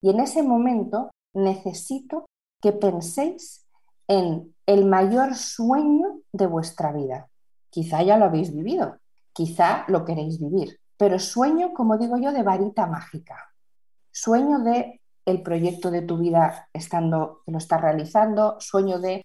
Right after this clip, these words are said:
conocer a la persona que quieres conocer, sueño de una vivencia con alguien que quieras. Ya os digo, que lo hayáis pasado, que lo queráis pasar,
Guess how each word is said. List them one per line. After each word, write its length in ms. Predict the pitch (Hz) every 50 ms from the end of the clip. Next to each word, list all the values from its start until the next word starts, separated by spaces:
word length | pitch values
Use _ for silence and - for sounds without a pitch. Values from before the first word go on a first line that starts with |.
| - _
conocer 480 | - 196 185 170 160 165 165 - 180 175
a 60 | 170
la 160 | 165 160 -
persona 360 | 156 160 160 - 160 151 147
que 120 | - 160 160
quieres 240 | - 160 156 160
conocer, 420 | - - 160 160 160 - 208 202 196
sueño 300 | - 202 190 190 190 185
de 180 | 190 190 180 - -
una 240 | 190 185 175 175
vivencia 420 | 175 170 170 180 180 175 180 170 165
con 160 | 165 170 165
alguien 260 | 160 160 - 160 156
que 120 | 156 160 160
quieras. 340 | - 220 214 214 226 220 - - _ _ _ _ _ _
Ya 220 | - 185 220 240 277
os 100 | 240 190
digo, 340 | 180 160 143 135 120 - -
que 120 | - 170
lo 80 | 170 165
hayáis 260 | 170 196 226 247 -
pasado, 460 | - 277 269 - 285 277 302 311 302
que 80 | - 220
lo 140 | 185 175
queráis 300 | - 170 160 165 165 -
pasar, 420 | - 170 165 - - 151 139 -